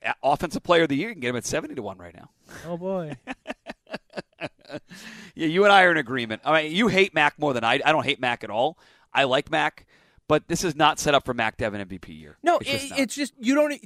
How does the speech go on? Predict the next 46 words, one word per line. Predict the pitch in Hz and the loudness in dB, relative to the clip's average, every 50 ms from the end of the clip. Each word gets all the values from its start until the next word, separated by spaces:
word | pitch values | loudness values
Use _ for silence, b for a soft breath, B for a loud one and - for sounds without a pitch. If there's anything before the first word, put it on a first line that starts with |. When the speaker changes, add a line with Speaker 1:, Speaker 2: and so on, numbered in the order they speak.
| - | -10
Speaker 2:
take | - - 240 247 277 - - | -4 0 0 0 -2 -4 -4
whoever | - 254 254 247 226 220 | -2 0 0 0 0 -2
the | 208 - | -4 -4
quarterback | - - 180 196 190 185 180 180 175 160 - | -4 -2 0 0 2 2 2 0 0 0 0
is | 165 151 131 - | -2 -4 -4 -4
completely | - 151 131 - 180 180 127 147 147 | -8 -10 -4 -2 0 0 0 0 0
out | 139 139 143 | 0 0 0
of | 151 165 | 0 0
it | 190 190 - | -2 -2 -4
and | 170 156 156 | -6 -4 -2
look | 170 165 - | -2 -2 -4
specifically | - - - - - 190 165 - - - 226 214 - 208 - - 196 185 | -6 -14 -12 -4 -4 -2 -2 -4 -6 -8 -6 -4 -4 -4 -2 0 0 0
at | 185 - | 0 0
the | - 156 | -6 -12
situation. | - - 160 147 - 151 131 117 107 - - - b b b b b b - | -12 -12 -10 -8 -6 -4 -4 -4 -4 -8 -14 -20 b b b b b b -2
You | 156 | 0
have | 160 147 | 2 2
an | 147 | 2
offensive | 165 202 226 220 240 226 202 - 196 | 2 2 2 2 0 -2 -4 -6 -4
coordinator | - 190 185 185 170 175 180 175 175 156 | 0 0 0 2 2 2 2 2 2 0
who's | 156 143 131 | 0 -2 0
never | 147 156 151 156 147 | 0 0 0 0 0
called | - 156 151 143 | 0 0 0 2
offensive | 143 135 135 - 139 127 113 - 123 - | 2 0 -2 -2 -4 -6 -6 -8 -12 -12
plays | - 120 110 107 104 | -10 -10 -10 -10 -12
before. | - 110 107 120 113 113 127 151 B B B B - | -14 -16 -14 -10 -8 -8 -8 -8 B B B B 0
You | 170 180 175 180 143 - - | 2 2 2 2 -2 -6 -4
do | - 185 | 0 2
not | 180 165 165 175 202 240 | 2 4 4 2 2 2
have | 208 185 185 170 | 0 0 0 0
a | 175 | 0
legitimate | 156 156 147 127 - - 165 175 196 202 208 - | -2 -2 -4 -4 -2 0 0 2 2 0 -2 -2
number | 175 175 165 170 | -2 0 2 2
one | 160 160 151 | 2 2 2
receiver. | 147 135 - 185 170 147 127 | 0 0 0 -2 0 0 -2
Hell, | 120 135 175 160 139 131 | 0 0 2 2 0 0
you | 135 143 | -4 -4
barely | 127 165 180 196 185 170 | -2 0 0 0 0 0
have | 165 165 | 0 0
a | 156 | 0
num-, | 143 139 151 156 160 - | 0 0 0 -2 -2 -4
legitimate | 156 156 156 143 127 156 175 175 165 147 147 | -4 -2 -2 0 0 0 0 0 0 -2 -4
number | 156 151 143 139 | -4 -4 -4 -6
two | - - - 254 202 | -6 -6 -2 -2 0
receiver. | 165 139 123 - 123 113 107 107 104 113 B 170 185 185 180 147 B _ | 0 -2 -2 -4 -8 -8 -8 -10 -14 -16 B -18 -18 -18 -20 -20 B _
And, | - 190 190 185 180 175 170 170 151 | 0 2 2 2 2 0 0 -2 -4